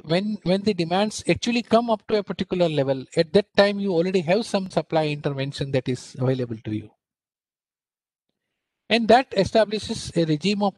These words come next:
assured, and this also has to be looked at from an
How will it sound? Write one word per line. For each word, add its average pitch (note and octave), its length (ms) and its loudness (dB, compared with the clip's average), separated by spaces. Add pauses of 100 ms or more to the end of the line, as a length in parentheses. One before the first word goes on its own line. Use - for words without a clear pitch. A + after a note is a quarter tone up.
assured, A3 400 -2 (180)
and A3 220 0 (160)
this A3 320 0 (160)
also F3+ 380 2
has E3 240 4
to G#3+ 100 -4
be G3+ 100 -4
looked F#3 280 0
at F#3 220 2 (380)
from E3+ 160 0
an G3 120 -4